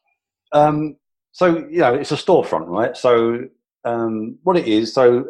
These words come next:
Epic have a game, and they go, "We wanna get this game out to as many people as possible." And Apple go, "Hey, we've got a storefront.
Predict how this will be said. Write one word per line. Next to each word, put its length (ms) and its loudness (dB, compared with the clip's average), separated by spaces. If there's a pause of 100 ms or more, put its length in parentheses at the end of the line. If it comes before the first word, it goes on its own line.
Epic 240 0
have 160 -2
a 40 -2
game, 500 -4 (440)
and 100 -6
they 40 0
go, 180 2
"We 120 0
wanna 180 0
get 120 -6
this 80 -10
game 200 -2
out 200 -6
to 80 -12
as 100 -10
many 180 -4
people 220 -10
as 160 -20
possible." 500 -6
And 120 -14
Apple 160 -6
go, 160 2
"Hey, 200 -2
we've 120 -6
got 180 -4
a 40 -16
storefront. 460 -4